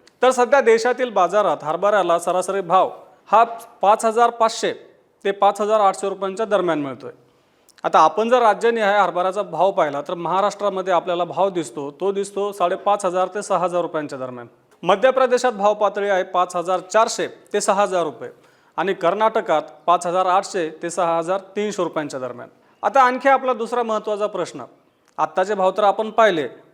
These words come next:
पण पुढच्या काळामध्ये हरभरा भावाला नेमका कशाचा आधार मिळू शकतो, म्हणजेच बाजारात हरभऱ्याचे भाव कशामुळे टिकून राहू शकतात? तर त्यातलं महत्त्वाचं कारण आहे ते म्हणजे उत्पादनाचं. आता आपल्याला माहीतच आहे की यंदा देशात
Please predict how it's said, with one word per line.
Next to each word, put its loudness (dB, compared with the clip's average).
पण 2
पुढच्या 0
काळामध्ये 2
हरभरा -2
भावाला 0
नेमका -6
कशाचा -2
आधार 0
मिळू -2
शकतो, -8
म्हणजेच 0
बाजारात 2
हरभऱ्याचे 0
भाव 2
कशामुळे -4
टिकून -2
राहू 2
शकतात? -10
तर 6
त्यातलं 4
महत्त्वाचं 0
कारण 2
आहे 0
ते -6
म्हणजे -4
उत्पादनाचं. -2
आता 2
आपल्याला 2
माहीतच 0
आहे -2
की -2
यंदा 2
देशात 4